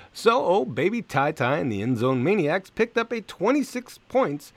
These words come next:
from Davante Adams and twenty-two points from Corey Davis,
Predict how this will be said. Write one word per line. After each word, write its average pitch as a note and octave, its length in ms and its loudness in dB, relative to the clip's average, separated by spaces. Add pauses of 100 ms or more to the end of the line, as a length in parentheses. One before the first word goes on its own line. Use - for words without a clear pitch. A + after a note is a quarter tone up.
(120)
from G#3+ 200 2
Davante G3+ 540 4
Adams F3 500 0
and F#3+ 160 -4
twenty-two D4 680 0
points A#2+ 320 -4
from B2+ 160 -2
Corey C#3+ 300 0
Davis, G#2 480 -4